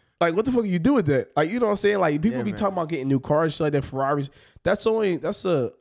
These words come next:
Speaker 1: hundred thousand dollars out of your billion dollars. That's like,
Speaker 2: Yeah.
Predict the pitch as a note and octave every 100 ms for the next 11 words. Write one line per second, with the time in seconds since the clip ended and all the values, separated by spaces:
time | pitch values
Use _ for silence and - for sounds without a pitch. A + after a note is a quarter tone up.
0 | - - - F#3+ F#3 C#3+ D#3 D#3+ C#3+ C#3
1 | F3 E3 C3+ A#2 C3+ B2+ B2 A#2 - _
2 | - D#3 E3 E3+ - G3 - A3+ A#2+